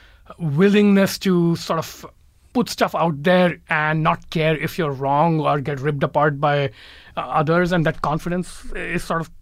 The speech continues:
I, I would say, the third key ingredient to developing a voice as a writer, which is unique input leads to unique output. So you have to develop the unique reading identity. And, well,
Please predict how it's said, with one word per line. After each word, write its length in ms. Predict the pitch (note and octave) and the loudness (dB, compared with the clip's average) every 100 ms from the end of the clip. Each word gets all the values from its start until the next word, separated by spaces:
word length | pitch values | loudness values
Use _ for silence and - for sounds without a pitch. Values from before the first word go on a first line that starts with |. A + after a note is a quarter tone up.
| F#3+ - | -14 -4
I, 100 | D3+ | -2
I 200 | D3 E3 | 0 -2
would 120 | E3+ | 0
say, 80 | F3 | -2
the 80 | A#2 | -2
third 320 | - E3+ - | -2 -2 -2
key 120 | E3 | -2
ingredient 460 | D#3 D3+ D#3+ D#3+ D#3+ | -2 0 0 -2 -2
to 320 | D#3+ D3+ C#3+ - - - - E3 | -2 -2 -6 -10 -20 -20 -10 -2
developing 500 | D#3 D3+ D#3 E3+ D#3 | 0 2 0 0 0
a 60 | |
voice 520 | C#3 C#3+ D3+ D3 - - | 0 0 0 0 -4 -6
as 220 | D#3 D3 | -6 -4
a 180 | C#3+ C#3+ | -6 -2
writer, 320 | D#3+ F#3+ B2+ | 0 -2 -2
which 160 | C3+ | -4
is 140 | C#3+ B2+ - - - - | -6 -8 -14 -20 -20 -4
unique 420 | D#3+ F3 G3 - | 2 4 4 2
input 460 | F3 F3 G#3 G#3 - - | 0 2 4 2 0 -10
leads 280 | F#3+ E3 E3+ | -2 -2 -2
to 100 | - | -4
unique 360 | E3 D#3 E3+ E3+ | -2 -2 -2 -4
output. 520 | - D3 - - F#3 F3+ | -4 -4 -4 -2 -2 -2
So 80 | C#3+ | -8
you 140 | C#3+ | -6
have 140 | C#3 C#3 | -6 -6
to 80 | |
develop 420 | C#3 C#3 C3 D#3 D3 | -8 -8 -4 -4 -4
the 80 | |
unique 340 | D3 D3+ D3+ - | -2 -2 -2 -4
reading 400 | C#3+ D3 D3+ D3 | -6 -4 -2 -2
identity. 640 | C#3 C#3+ D3 D#3 F3+ G3 - - - - | -4 -4 -4 -4 -4 -4 -8 -20 -20 -12
And, 680 | C#3+ C3+ C#3 C#3 A#2+ A#2 D#3 | -8 -4 -4 -4 -8 -10 -8
well, 280 | C3 F3 | -8 -8